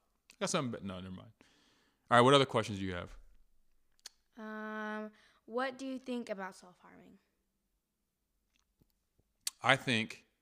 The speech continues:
Speaker 1: that, you know, and I have to say this, even though that we're kinda laughing because we're both individuals who are lighthearted, we do take this with seriousness,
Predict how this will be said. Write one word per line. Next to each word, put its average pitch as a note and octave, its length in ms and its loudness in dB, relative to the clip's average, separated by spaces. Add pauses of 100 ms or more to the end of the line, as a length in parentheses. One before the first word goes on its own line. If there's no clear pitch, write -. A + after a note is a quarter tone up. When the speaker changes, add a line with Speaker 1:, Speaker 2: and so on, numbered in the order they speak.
(180)
Speaker 1:
that, G#2+ 300 0
you E3+ 80 2
know, D3 200 8
and C3 140 2
I C3+ 80 4
have C3+ 140 -2
to A#2+ 60 -8
say A#2 180 0
this, G2+ 220 0
even B2+ 180 2
though A#2 120 4
that G2+ 280 4 (880)
we're G#2+ 120 0
kinda B2+ 240 -2
laughing A2 800 0 (160)
because G#2 320 -2
we're G2+ 120 0
both G#2 540 0
individuals G2+ 800 -2
who G#2 140 -4
are G2 80 0
lighthearted, G2+ 640 -2 (200)
we A#2+ 80 2
do A2+ 120 2
take G#2+ 240 -2
this - 400 -4
with F#2+ 140 -10
seriousness, - 720 -8